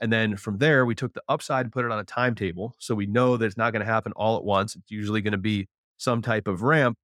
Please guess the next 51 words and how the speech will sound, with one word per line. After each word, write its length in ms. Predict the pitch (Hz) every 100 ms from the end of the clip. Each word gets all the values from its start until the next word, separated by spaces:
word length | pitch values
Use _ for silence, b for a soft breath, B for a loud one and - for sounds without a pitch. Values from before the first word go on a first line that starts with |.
| _ _
And 100 | 123
then 80 | 123
the 80 | 113
fourth 340 | - 165 160
is 140 | 139 127
you 80 | 127
called 260 | 131 123
out 160 | 117 113
explicitly 540 | - 123 131 127 120
the 120 | 107 104
opportunity 480 | 104 98 104 87
cost, 380 | 85 - - -
right? 180 | 98 107
'Cause 120 | 117
we 120 | 107 117
cannot 340 | 120 127 123
do 160 | 135 135
seventeen 680 | - 120 120 113 131 127
different 420 | 117 113 - 117 - _ _ _ -
growth 320 | 113 117 117
initiatives. 520 | 107 113 - 101 92
You 80 | 92
can't 260 | - 143 135
make 160 | 147
seventeen 480 | - 147 131 139 123
bets 240 | 131 127 120
in 60 |
the 60 | 113
same 240 | - 117
team. 320 | 107 139 120 98
Guys, 240 | 104 110 113
I 40 |
got 120 | 110
news 180 | 120 117
for 160 | 113 104
you. 140 | 90
Like, 280 | 104 101 - _ _
it's 140 | 110 107
a 60 |
great 320 | 95 110 120
way 120 | 113 120
to 100 | 104
split 300 | - 120 110
your 100 | 110
focus 420 | 113 113 143 123
and 200 | 107 95
kind 200 | 113 104
of 100 | 90
suck 240 | - 113 104
at 60 |
everything, 360 | 107 107 92